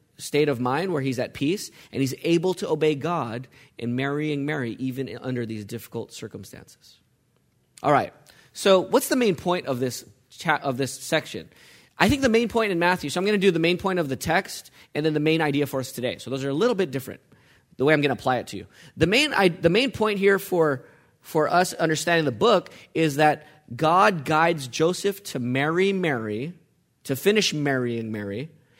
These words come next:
and raise Jesus as his legal son. That's the point of this in the story. Jesus has to be the legal son of Joseph, and God commands and guides Joseph to do that, and Joseph now has to obey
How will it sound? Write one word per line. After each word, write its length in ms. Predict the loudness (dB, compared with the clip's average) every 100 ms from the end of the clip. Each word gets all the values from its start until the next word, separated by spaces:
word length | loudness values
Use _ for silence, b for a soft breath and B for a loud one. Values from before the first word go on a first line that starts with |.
| B B
and 300 | 0 2 4
raise 300 | 4 4 2
Jesus 340 | 0 -2 -2 -4
as 220 | -4 -2
his 160 | -2 -2
legal 240 | -2 -4
son. 300 | -8 -12 -14 _ _ b b b b
That's 220 | 0 2
the 100 | -2
point 340 | -4 -2 -2 -2
of 140 | -2
this 200 | -2 -2
in 100 | -6
the 60 | -6
story. 480 | -4 -4 -4 -10 -20 _ _ _ _ _ _ _ -16
Jesus 360 | 0 2 2 0
has 220 | -2 -2
to 100 | 0
be 100 | 0
the 100 | 2
legal 280 | 0 -2 -4
son 240 | -6 -8
of 100 | -8
Joseph, 600 | -4 -4 -4 -8 -12 -16 B B B
and 260 | -4 -2
God 240 | 0 -2 -2
commands 560 | -6 -4 -2 -2 -2
and 140 | -4 -2
guides 340 | 0 0 -2
Joseph 320 | -6 -6 -8 -10
to 80 |
do 120 | -2 0
that, 160 | 0
and 120 | -2
Joseph 320 | -4 -4 -4 -6
now 200 | -4 -4
has 160 | -6
to 100 | -6
obey 440 | -6 -4 -4 -4